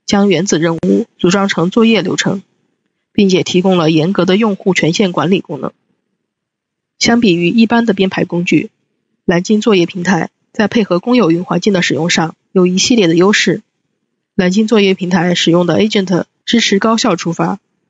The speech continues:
采用了 Web 脚本化管理，便于协作。真正意义上的支持过万级并发执行任务，不必因企业发展加速、服务器管理规模扩大而带来的操作执行性能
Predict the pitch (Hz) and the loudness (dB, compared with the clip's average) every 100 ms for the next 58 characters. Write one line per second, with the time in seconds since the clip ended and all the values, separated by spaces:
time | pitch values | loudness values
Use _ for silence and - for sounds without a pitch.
0 | _ _ _ - 180 185 175 180 202 175 | _ _ _ -2 0 2 2 2 2 0
1 | 175 180 175 175 165 160 160 165 202 - | 0 -2 -2 -4 -4 -2 -2 -2 -4 -16
2 | _ 196 175 175 - 156 202 - _ _ | _ -2 -2 0 0 0 -2 -4 _ _
3 | _ _ _ _ _ _ _ _ - 247 | _ _ _ _ _ _ _ _ 0 2
4 | 247 220 208 185 196 175 180 202 - 190 | 2 2 2 2 0 -2 -2 0 0 0
5 | 226 240 233 180 170 196 180 180 180 - | 2 2 0 0 -2 0 -2 -2 -2 -2
6 | 170 170 185 190 - 262 _ _ _ _ | -4 0 0 0 -4 -12 _ _ _ _
7 | _ 190 208 233 214 226 220 - 160 165 | _ 0 2 2 0 -2 -2 -2 2 0
8 | 170 214 - 180 - 190 - 190 - _ | 0 -2 -2 -4 -2 -2 0 -2 -2 _
9 | _ _ - 208 202 214 175 180 180 208 | _ _ 0 0 2 0 0 0 0 0
10 | 202 170 - 220 233 - - _ - 180 | 0 0 -2 -2 -2 -4 -10 _ -6 0
11 | 220 185 180 175 226 233 208 180 180 196 | 0 0 -2 -2 0 0 0 0 0 0
12 | - 233 170 117 | 0 0 0 -2